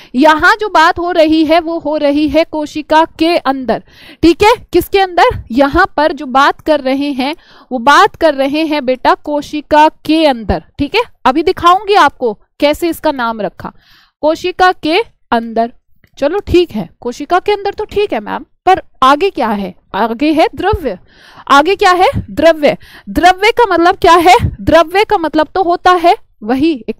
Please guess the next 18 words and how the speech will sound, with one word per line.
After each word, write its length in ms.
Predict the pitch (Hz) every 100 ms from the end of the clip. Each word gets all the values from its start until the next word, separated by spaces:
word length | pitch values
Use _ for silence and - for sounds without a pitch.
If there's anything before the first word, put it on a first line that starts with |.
| -
तरल, 340 | 294 370 233 165 240
एक 140 | 247
liquid। 420 | 277 - 320 - - _ - -
ठीक 160 | 311 320
है, 260 | 508 - -
एक 100 | 269 - -
तरल 300 | 269 330 480 - -
या 100 | 247
कुछ 180 | 294 302
भी 140 | 254 339
liquid 360 | 262 254 294
चीज। 260 | - 294 302 _ - - _ -
कहाँ, 380 | 370 381 480 403 - -
कहाँ 280 | 349 359 453
पे 220 | - 415
ये 60 | 381
तरल 360 | - 302 302
है? 240 | 277 359